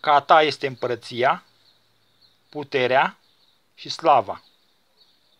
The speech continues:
A Tatălui Ceresc, a lui Iisus Hristos Fiul,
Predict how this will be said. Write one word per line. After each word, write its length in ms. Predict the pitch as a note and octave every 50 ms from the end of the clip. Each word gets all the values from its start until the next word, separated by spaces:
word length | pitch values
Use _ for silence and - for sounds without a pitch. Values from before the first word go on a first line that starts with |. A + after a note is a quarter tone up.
| _ _ _ _ _ _ _ _ _ _ _ _ _ _ _
A 160 | - C3+ B2
Tatălui 440 | - - D3 C#3+ C#3 - D#3 E3 F3+
Ceresc, 640 | F3 - F#3+ F#3+ G3 G3 G3+ G3+ - - - - - _ _ _ _ _ _ _ _ _ _ _ _ _ _ _ _ _ _ _ _ _ _ _ _ _ _ _ _ _ _ _ _ _ _ _ _ _ _
a 140 | - -
lui 120 | C#3+ D3+ D3+
Iisus 260 | D3+ C#3 - D3+ C3+ -
Hristos 440 | - D3 C3+ - - C#3+ C3+ - -
Fiul, 520 | - - D3 D#3 E3 F#3+ G#3 G#3+ - -